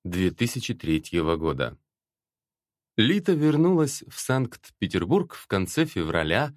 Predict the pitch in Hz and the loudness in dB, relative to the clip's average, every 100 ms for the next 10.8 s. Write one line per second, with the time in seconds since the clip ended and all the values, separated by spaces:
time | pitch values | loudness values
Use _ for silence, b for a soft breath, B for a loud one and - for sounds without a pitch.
0 | b b 127 123 220 208 170 151 123 165 | b b -4 0 2 2 0 -4 -2 0
1 | 180 139 - 104 95 127 139 127 101 90 | 0 -2 -2 -2 0 -2 0 -2 0 0
2 | 85 98 87 87 80 - 78 73 69 65 | -2 -2 -4 -2 -6 -2 -2 0 -6 -10
3 | _ _ B B B 101 139 151 120 110 | _ _ B B B 2 2 2 0 0
4 | 92 107 101 92 107 101 95 - 95 87 | 0 0 0 0 0 -2 -6 -2 -2 -2
5 | 80 90 101 120 92 85 78 85 82 - | -2 0 2 0 -2 -4 -2 -4 -4 -6
6 | - 73 71 - _ _ - 90 87 92 | -8 -4 -6 -8 _ _ -6 -2 0 0
7 | 95 120 _ 104 107 101 98 - 82 76 | 0 -2 _ -2 0 0 -2 -2 -2 -4
8 | 67 76 98 151 b b 147 147 107 101 | -4 0 0 0 b b -2 0 0 0
9 | 156 127 123 85 82 101 101 87 78 82 | 0 -2 -4 0 0 0 0 -4 -4 -4
10 | - 80 85 76 - 73 69 - | -4 -8 -6 -6 -6 -4 -4 -8